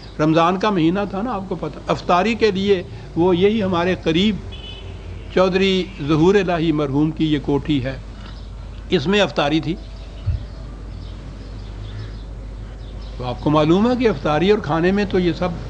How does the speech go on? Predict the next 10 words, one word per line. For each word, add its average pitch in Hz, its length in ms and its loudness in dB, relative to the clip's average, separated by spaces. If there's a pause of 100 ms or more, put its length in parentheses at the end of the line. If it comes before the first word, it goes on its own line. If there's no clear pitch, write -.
इकट्ठे 156 260 0
होते 196 280 -2
हैं। - 240 -8 (4000)
उस 202 160 6
अफ्तारी 208 400 4
में 233 100 2
ये 226 140 4
सारे 170 260 0
जमा 165 240 0
थे। - 260 -8